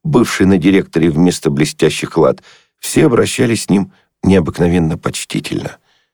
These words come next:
Сколь, однако ж, не казалось всё это странным Алёше, сколь в другое время он бы ни был обрадован необыкновенным убранством стола, на котором также пародировал и украшенный им окорок, но в этот день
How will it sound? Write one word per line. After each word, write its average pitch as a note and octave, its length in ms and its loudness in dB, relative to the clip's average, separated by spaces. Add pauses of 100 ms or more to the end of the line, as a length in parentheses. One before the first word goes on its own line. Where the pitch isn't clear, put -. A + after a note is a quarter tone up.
Сколь, - 360 2
однако G2 380 0
ж, - 120 -8
не G2 100 0
казалось F#2+ 480 2
всё - 180 0
это F#2 140 0
странным F#2 600 0
Алёше, E2 480 0 (320)
сколь - 360 0
в E2+ 60 -4
другое A2 360 2
время A2 500 2
он A2+ 200 2
бы F#2+ 160 0
ни G#2 260 4
был F#2 280 0
обрадован F#2+ 600 0 (260)
необыкновенным G#2 1040 2
убранством G2 680 -2
стола, C3+ 500 2 (400)
на G2 120 2
котором G2 360 0
также F2 380 0
пародировал E2+ 540 2
и - 160 -2
украшенный F2+ 720 0
им C2+ 360 -2
окорок, - 460 -2 (640)
но F2+ 140 2
в - 120 -2
этот F3 300 0
день - 320 -2